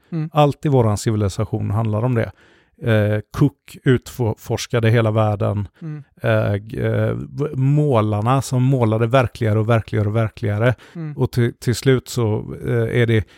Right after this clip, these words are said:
Speaker 2: helt perfekt ljus med Rembrandt.
Speaker 1: Mm.
Speaker 2: Som jag tror, eh, under den tiden så skulle Spengler säga att det, det är sommaren
Speaker 1: Mm.
Speaker 2: av våran civilisation.
Speaker 1: Ja, det skulle han nog säga.
Speaker 2: Ja. Och,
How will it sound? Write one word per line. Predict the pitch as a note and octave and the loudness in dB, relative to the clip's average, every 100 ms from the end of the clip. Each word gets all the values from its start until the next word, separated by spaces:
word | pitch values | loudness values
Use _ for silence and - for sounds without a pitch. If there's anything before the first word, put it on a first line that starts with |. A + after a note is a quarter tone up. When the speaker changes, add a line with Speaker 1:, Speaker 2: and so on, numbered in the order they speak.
| _ | _
Speaker 2:
helt | - C#3 A#2+ - | -2 0 0 -2
perfekt | - A2 - B2+ - - | 0 0 0 -2 -4 -6
ljus | A#2+ A2+ G2+ - A#2 | 0 2 0 -4 -2
med | A2 | 2
Rembrandt. | A2+ G#2 G2 F#2+ A#2 A#2+ F#2+ - - - _ D#3 | 2 0 -2 -2 2 2 0 -8 -20 -20 _ -18
Speaker 1:
Mm. | D3 - | -18 -8
Speaker 2:
Som | B2 A2+ | -2 0
jag | G#2+ | 0
tror, | A#2+ A2 G2+ G2+ A2+ A2+ | 2 2 2 -2 -4 -4
eh, | G#2+ A2+ | -4 -2
under | A2+ G#2 | -2 0
den | G#2+ A2+ A2 | 2 0 2
tiden | A#2+ G#2 G2 | 0 0 -2
så | - | -6
skulle | A2 A#2+ G#2+ G2+ | -6 -2 0 -2
Spengler | - A2+ G2 G#2 | -4 -2 -2 -2
säga | - A2 | -4 -4
att | G2+ | -4
det, | A#2+ A2+ A2+ | -4 -4 -2
det | A2 | -2
är | G#2+ | 0
sommaren | - - A#2+ G2 G2+ A#2 A#2 G2 _ _ - | -2 0 2 2 2 2 2 0 _ _ -18
Speaker 1:
Mm. | D#3 D3 - | -14 -8 -2
Speaker 2:
av | A2 | 0
våran | G#2+ G2+ G2 | 2 2 0
civilisation. | - A2+ A2 G#2 A2 - A3+ | -4 -6 -6 -6 -6 -6 -6
Speaker 1:
Ja, | A#3+ | -6
det | G#3 G#3 | -8 -12
skulle | - G#3+ F#3+ | -14 -14 -14
han | |
nog | D#3 - | -14 -20
säga. | _ | _
Speaker 2:
Ja. | A3+ B2 _ _ | -10 -10 _ _
Och, | _ - E3 | _ 0 0